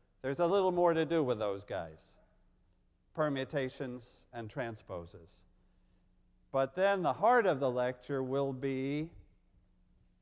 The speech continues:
the beginning of what you could say is the beginning of linear algebra. The beginning of real linear algebra, which is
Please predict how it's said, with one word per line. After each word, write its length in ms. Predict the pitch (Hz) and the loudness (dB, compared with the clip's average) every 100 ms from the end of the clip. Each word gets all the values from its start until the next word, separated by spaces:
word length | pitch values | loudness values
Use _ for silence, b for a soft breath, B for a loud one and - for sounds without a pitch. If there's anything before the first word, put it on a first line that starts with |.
| _ _ _ | _ _ _
the 80 | 139 | -4
beginning 840 | 147 147 170 180 175 170 170 151 - | -2 0 2 2 2 2 0 -2 0
of 600 | 147 143 135 139 135 127 - - | 2 4 4 2 0 -6 -14 -2
what 220 | 220 180 | 0 2
you 120 | 180 | 0
could 200 | 175 135 | 0 -2
say 220 | - 180 | 0 0
is 140 | 175 143 | 0 0
the 120 | 147 | -2
beginning 420 | 147 147 190 185 | -2 0 0 0
of 160 | 156 151 | 0 -2
linear 300 | 170 165 170 | -2 -2 -2
algebra. 480 | 170 127 92 82 - _ _ _ _ _ _ _ _ _ _ _ - | -2 -4 -10 -12 -18 _ _ _ _ _ _ _ _ _ _ _ -12
The 80 | |
beginning 440 | 127 160 170 180 170 | -6 -2 -2 2 2
of 120 | 156 | 2
real 480 | 151 202 220 190 160 | 4 4 6 6 4
linear 360 | 147 147 143 | 2 0 0
algebra, 600 | 139 143 147 147 147 151 | 2 2 0 -2 0 0
which 420 | 143 143 151 147 151 | 0 -2 -2 -2 -2
is 440 | 147 147 147 139 | 0 2 0 -2